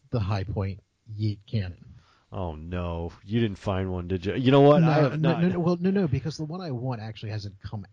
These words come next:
Speaker 1: out yet. They still haven't finished. I mean, they've, they've, they've, they've got the, the original Yeet Cannon, but the new one coming out actually for a hundred twenty-five bucks, I'll probably buy it.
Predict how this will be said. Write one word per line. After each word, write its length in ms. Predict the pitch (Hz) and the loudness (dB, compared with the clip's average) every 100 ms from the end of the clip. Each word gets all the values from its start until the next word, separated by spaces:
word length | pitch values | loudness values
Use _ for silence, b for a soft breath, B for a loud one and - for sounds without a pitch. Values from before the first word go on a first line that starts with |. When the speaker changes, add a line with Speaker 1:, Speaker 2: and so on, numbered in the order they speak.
| - | -12
Speaker 1:
out 180 | 98 101 | -12 -12
yet. 200 | 104 95 - | -16 -16 -12
They 80 | 110 | -12
still 200 | - 127 | -6 -4
haven't 220 | 120 113 | -2 -4
finished. 240 | 120 104 | -4 -4
I 40 | 117 | -2
mean, 100 | 131 | -2
they've, 160 | 147 - | -4 -2
they've, 200 | 156 143 | -4 -4
they've, 240 | - 156 131 - | -4 -4 -4 -4
they've 220 | 151 143 | -4 -2
got 220 | - 170 - _ | -4 -6 -6 _
the, 360 | 143 123 123 113 110 | -4 -4 -4 -8 -4
the 140 | 120 | -2
original 380 | 117 117 107 107 | 0 0 0 -2
Yeet 220 | 98 98 | -2 -6
Cannon, 140 | 107 95 | -6 -6
but 100 | 101 | -2
the 60 | 117 | 0
new 260 | 120 135 | 2 2
one 200 | 120 117 | 2 0
coming 320 | 113 104 98 | -2 -4 -4
out 160 | 98 98 | -4 -4
actually 480 | 98 101 - 107 101 | -4 -6 -6 -6 -4
for 200 | 104 101 | -4 -4
a 20 | |
hundred 220 | 104 98 98 | -2 -4 -4
twenty-five 420 | 101 90 87 85 | -4 -4 -6 -8
bucks, 240 | 76 - | -10 -8
I'll 80 | 90 | -6
probably 240 | 101 71 | -4 -6
buy 180 | 78 - | -12 -16
it. 100 | - | -18